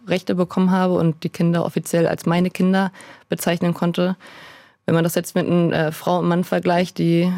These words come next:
ähm, vielleicht auch über eine Samenbank sich helfen lassen, selbst wenn der Ehemann nicht der leibliche Vater wäre, würde der von Anfang an, ähm, als Vater mit eingetragen werden. Und da sind natürlich schon Unterschiede,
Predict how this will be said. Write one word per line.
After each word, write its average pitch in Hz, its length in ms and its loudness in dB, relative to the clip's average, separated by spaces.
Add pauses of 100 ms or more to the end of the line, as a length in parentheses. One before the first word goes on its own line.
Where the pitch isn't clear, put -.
(120)
ähm, 175 380 0 (100)
vielleicht 170 260 0
auch 180 140 0
über 175 140 -2
eine 170 120 2
Samenbank 175 400 0
sich 180 180 -4
helfen 180 280 0
lassen, 180 360 0
selbst 165 220 -2
wenn 175 400 0
der 170 460 -2
Ehemann 180 480 2
nicht 220 220 0 (120)
der 190 100 0
leibliche 185 400 -2
Vater 175 360 -2
wäre, 175 420 0 (100)
würde 165 280 0
der 160 120 0
von 165 140 -2
Anfang 170 320 -2
an, 170 300 2 (400)
ähm, 165 400 0 (100)
als - 220 -6
Vater 165 300 0
mit 160 180 -2
eingetragen 160 560 0
werden. 160 320 2
Und 151 160 0
da 156 100 0
sind 156 180 -2
natürlich 151 360 -2
schon 170 180 0
Unterschiede, 165 600 0